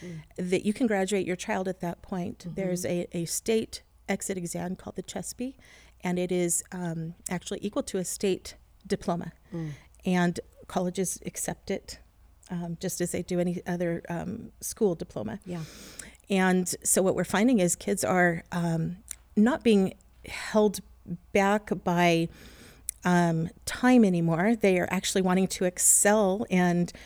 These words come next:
Speaker 1: Mm.
Speaker 2: just get to what their calling is. And that's part of homeschooling, is you have this beautiful ability to really hone in on what the calling of each individual child is and really partner with them of, "How can I help you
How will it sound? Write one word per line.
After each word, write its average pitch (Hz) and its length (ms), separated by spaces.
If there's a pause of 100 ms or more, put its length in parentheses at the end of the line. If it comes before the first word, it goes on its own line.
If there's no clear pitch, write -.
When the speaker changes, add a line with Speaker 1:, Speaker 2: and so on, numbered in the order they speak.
Speaker 1:
Mm. 175 240
Speaker 2:
just 190 320
get 220 200
to - 140
what 202 160
their 190 120
calling 226 560
is. 160 240
And 180 140
that's 196 340
part 214 260
of 202 100
homeschooling, 214 560
is 185 160
you 233 280 (380)
have 214 220
this 202 240 (300)
beautiful 226 480
ability 196 640 (480)
to 220 460
really 233 280
hone 226 280
in 202 420
on 214 420
what 208 320
the 214 60
calling 214 440
of 196 200
each 233 240
individual 190 480
child 220 440
is 180 260
and 196 180
really 285 240
partner 277 320
with 214 180
them 202 180
of, 185 240 (400)
"How - 260
can 262 180
I 214 160
help 214 320
you 180 180